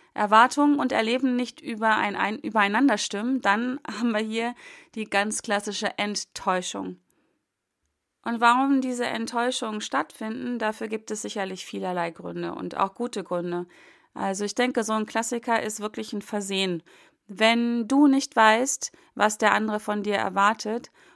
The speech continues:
und du dann völlig anders agierst, so ich sag mal zum Beispiel, du bist, hast eine Verabredung mit, äh, mit einer Freundin oder einem Freund oder wem auch immer und dir ist nicht wirklich bewusst, wie hoch die Erwartung deines Gegenübers an dieser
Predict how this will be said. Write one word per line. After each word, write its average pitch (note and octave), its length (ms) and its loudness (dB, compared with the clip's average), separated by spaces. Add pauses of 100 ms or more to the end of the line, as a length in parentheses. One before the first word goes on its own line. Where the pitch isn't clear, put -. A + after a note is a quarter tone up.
und G3+ 160 -6
du A3 140 -2
dann G#3+ 240 0
völlig C4 320 -2
anders A3+ 360 -2
agierst, F#3+ 540 -8
so G3 140 -4
ich G3 140 -10
sag G#3 160 -2
mal F#3+ 180 0
zum A3+ 160 -4
Beispiel, G#3+ 440 2 (240)
du G#3 120 -6
bist, G#3 280 -6
hast A3+ 200 -2
eine G3+ 100 -4
Verabredung B3 760 0
mit, G3 200 -6
äh, - 140 -8
mit F#3+ 280 -8
einer F#3 120 -4
Freundin C4 380 2
oder F#3+ 100 -6
einem F#3 200 -4
Freund C4+ 520 4 (360)
oder F#3+ 600 0
wem A3 240 0
auch G3+ 120 0
immer B3+ 300 2 (360)
und A3 260 0
dir A#3+ 120 2
ist B3+ 240 -6
nicht C#4 460 2
wirklich B3+ 420 -4
bewusst, A#3 420 -4 (160)
wie G#3+ 220 -6
hoch B3 200 4
die - 120 -6
Erwartung G3+ 640 2 (100)
deines F#3+ 340 -4
Gegenübers G3+ 420 -4
an G3 160 -2
dieser F#3+ 360 -4